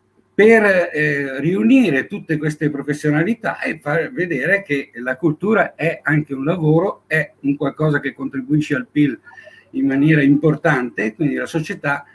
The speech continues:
deve tener conto di questo. In Italia soprattutto, dove, eh, tra cultura e musei, teatri, abbiamo lo storico del mondo in merito anche alla creazione di tutta una serie di cose, con orgoglio, eh, lo portiamo avanti,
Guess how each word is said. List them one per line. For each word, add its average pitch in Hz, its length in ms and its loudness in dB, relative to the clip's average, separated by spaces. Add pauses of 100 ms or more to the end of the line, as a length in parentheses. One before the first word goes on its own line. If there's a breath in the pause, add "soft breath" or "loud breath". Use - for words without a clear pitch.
(360 soft breath)
deve 147 540 0
tener 147 260 0
conto 151 240 2
di 156 80 2
questo. 147 500 -2
In 196 140 4
Italia 190 440 2
soprattutto, 151 640 0
dove, 123 500 0
eh, 107 460 -16
tra 151 280 -4
cultura 151 800 0
e 131 340 -8
musei, 127 1200 2 (560 loud breath)
teatri, 135 840 2
abbiamo 196 380 0
lo 165 160 4
storico 120 1000 0
del 147 260 2
mondo 139 720 0 (360 soft breath)
in 139 220 2
merito 160 420 4
anche 139 260 -4
alla 127 200 -2
creazione 156 680 -2
di 131 80 0
tutta 147 220 -8
una 127 80 -6
serie 151 200 -2
di 190 140 -4
cose, 131 400 -6
con 113 160 -8
orgoglio, 107 520 -6
eh, 113 80 -4
lo 101 80 -12
portiamo 147 380 -2
avanti, 120 440 -10